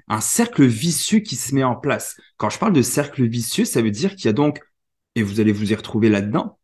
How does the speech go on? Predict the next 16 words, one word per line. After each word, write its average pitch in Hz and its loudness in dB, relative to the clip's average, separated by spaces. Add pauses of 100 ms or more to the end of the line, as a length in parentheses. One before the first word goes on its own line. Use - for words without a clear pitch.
(220)
une 127 6
diminution 156 4
de 120 0
la 113 6
consommation, 110 0 (320)
une 123 6
augmentation 107 0
des 101 -2
taux 110 0
d'intérêt, 110 0
on, 101 0
on 98 -4
le 98 -2
vit, 98 0
euh, 87 -2
actuellement, 104 0